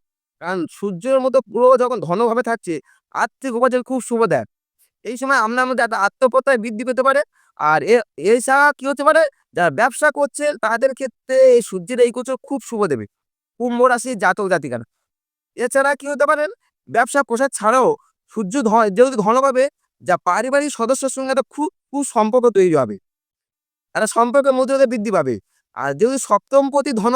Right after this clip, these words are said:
পাবে, যা দাম্পত্যের কিছুটা শুভ ফল দেবে। রাশিচক্রের শেষতম রাশি কি? মীন রাশি, একদম দ্বাদশতম রাশি। কোথায় প্রবেশ করছে? আপনার রাশিতে। সূর্যকে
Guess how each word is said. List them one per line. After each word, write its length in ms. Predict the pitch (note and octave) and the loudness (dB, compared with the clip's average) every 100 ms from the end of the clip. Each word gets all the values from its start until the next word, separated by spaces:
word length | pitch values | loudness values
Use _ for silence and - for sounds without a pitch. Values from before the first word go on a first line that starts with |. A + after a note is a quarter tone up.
| C4 | 2
পাবে, 180 | F#3 C#3 _ _ _ | 2 -2 _ _ _
যা 120 | A#2+ G#3 D3 | -2 -2 0
দাম্পত্যের 600 | F#3 A3+ A3 D4 - D4+ C#4 | -2 -2 -2 -6 -4 -4 -4
কিছুটা 320 | C#4 C4 C#4+ C#4+ | -6 -6 -2 -2
শুভ 120 | - B3 A3 | 0 -2 2
ফল 140 | F#3 C3+ | 0 0
দেবে। 160 | G#2+ G2 _ _ _ _ _ _ _ _ _ - | -6 -10 _ _ _ _ _ _ _ _ _ -10
রাশিচক্রের 640 | - C#4+ D#4 D4 D4+ D#4+ D4+ | -6 -4 -2 0 0 0 -4
শেষতম 360 | - C4 - C#4 C#4 | 0 0 2 2 4
রাশি 200 | C#4 C#4+ | 2 0
কি? 140 | C4+ D#4+ A4 _ _ | -6 -4 -6 _ _
মীন 240 | G3 C4 C#4 A#3 | -2 0 0 0
রাশি, 260 | D3+ - - _ _ - | 0 -4 -20 _ _ -6
একদম 340 | A#3 A3+ C#4+ A3+ | -6 0 0 2
দ্বাদশতম 400 | G#3+ B3+ - G#3 F#3 | 0 0 -2 0 0
রাশি। 240 | C#3+ A#2 G2 - | -2 -4 -8 2
কোথায় 280 | B3+ D4 C4+ | 4 4 2
প্রবেশ 220 | C4+ C#4 | 0 0
করছে? 320 | D4 C#4+ - D#4+ - _ _ | -4 -6 -6 -8 -8 _ _
আপনার 340 | - G#3+ C4 C#4+ | -2 0 2 2
রাশিতে। 320 | C4 B3+ A3+ B2+ - | 0 -2 -6 -6 -8
সূর্যকে 480 | A#3+ G#3 C#4 C#4+ | -10 -6 -6 0